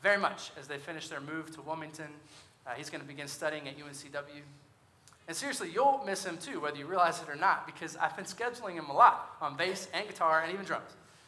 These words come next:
Um, but how did God forgive us, as they just sang a few minutes ago? Paul points that out in the text. He canceled the debt that stood against us.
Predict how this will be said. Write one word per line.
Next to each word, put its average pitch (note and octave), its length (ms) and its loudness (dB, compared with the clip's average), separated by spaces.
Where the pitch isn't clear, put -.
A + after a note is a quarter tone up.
Um, B2 180 -8
but F3 120 2
how C4+ 200 12
did C4+ 180 0
God G#3+ 280 12
forgive F#3+ 460 2
us, - 340 4
as D#3+ 100 -4
they E3+ 120 -6
just D#3+ 260 -8
sang C#3+ 240 -6
a - 40 -20
few - 140 -20
minutes B2+ 280 -14
ago? - 140 -18
Paul F3 240 8
points - 360 -4
that D#3 120 -2
out D#3 180 4
in C#3+ 40 -8
the C3 60 -12
text. - 400 -10
He G3 220 -12
canceled A#3 560 -4
the D3 80 -12
debt C#3 400 -4
that D3+ 120 -12
stood - 300 -10
against C3+ 400 -14
us. - 240 -12